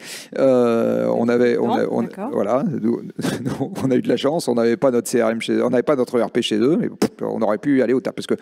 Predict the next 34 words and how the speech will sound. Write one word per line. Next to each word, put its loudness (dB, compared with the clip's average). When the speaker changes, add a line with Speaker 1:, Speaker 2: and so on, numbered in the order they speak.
Speaker 1:
dans 2
une 2
boîte 4
comme 2
la 2
nôtre, 4
on 0
vous -10
garantit 0
que -6
vous -8
allez 0
conserver -2
la 0
valeur 0
ou -4
même -2
en -2
conserver -4
la 0
moitié. -2
C'est -14
pas 0
dans -4
le -8
contrat. -10
Bon. -16
Donc, 2
euh, 6
donc 2
dans 4
cette 0
transition, 2
euh, 2